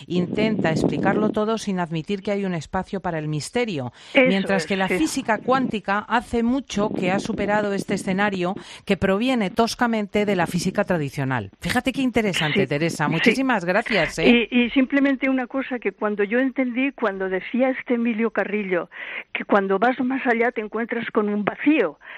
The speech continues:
Speaker 2: pero que es que ese vacío está lleno, dice, pero es un vacío estable pero inestable.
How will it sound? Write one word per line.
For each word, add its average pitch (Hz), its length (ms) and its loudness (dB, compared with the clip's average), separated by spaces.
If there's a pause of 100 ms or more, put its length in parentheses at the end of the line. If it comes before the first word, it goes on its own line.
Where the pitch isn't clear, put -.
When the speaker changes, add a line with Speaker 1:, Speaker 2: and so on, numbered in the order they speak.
(120)
Speaker 2:
pero 214 280 2
que 269 80 -2
es 240 120 -8
que 285 100 0
ese 277 160 2
vacío 254 440 -2
está 233 260 0
lleno, 233 360 0
dice, 208 340 -2
pero 202 260 -2
es 214 200 -6
un 269 200 2
vacío 226 400 0
estable 320 480 0
pero 208 280 0
inestable. 185 720 -2